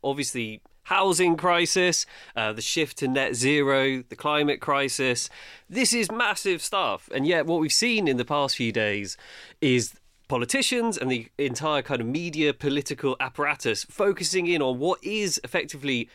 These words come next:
in comparison, quite a trivial issue, quite a small, short-term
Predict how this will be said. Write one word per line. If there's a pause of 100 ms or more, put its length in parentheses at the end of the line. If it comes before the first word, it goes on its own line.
(380)
in
comparison,
quite
a
trivial
issue, (320)
quite
a
small,
short-term